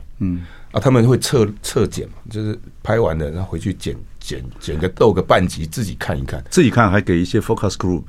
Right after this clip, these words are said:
Speaker 2: 嗯，
Speaker 1: 对，
Speaker 2: 然后他自己就私底下跟我讲：
Speaker 1: 嗯。
Speaker 2: “我找对人了。”
Speaker 1: 啊，当然。
Speaker 2: 他说：
Speaker 1: 而你的脸好，
Speaker 2: “找对人。”
Speaker 1: 你的脸呢？
Speaker 2: 嗯。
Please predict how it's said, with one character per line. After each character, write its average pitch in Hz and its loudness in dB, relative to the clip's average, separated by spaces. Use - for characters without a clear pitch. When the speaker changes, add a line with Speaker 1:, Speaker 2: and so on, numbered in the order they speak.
Speaker 2:
嗯， 71 -6
Speaker 1:
对， - -6
Speaker 2:
然 95 4
后 107 6
他 107 0
自 104 -2
己 76 -4
就 92 0
私 - -4
底 101 0
下 82 2
跟 78 -4
我 80 -2
讲： 67 -6
Speaker 1:
嗯。 87 -4
Speaker 2:
“我 76 -8
找 67 -6
对 80 -4
人 58 -6
了。” - -12
Speaker 1:
啊， 104 -2
当 120 -2
然。 85 -6
Speaker 2:
他 - -2
说： 165 8
Speaker 1:
而 - 8
你 180 6
的 208 6
脸 117 4
好， - -4
Speaker 2:
“找 - -8
对 - -8
人。” 87 -4
Speaker 1:
你 - 2
的 160 8
脸 82 2
呢？ 67 -4
Speaker 2:
嗯。 76 -6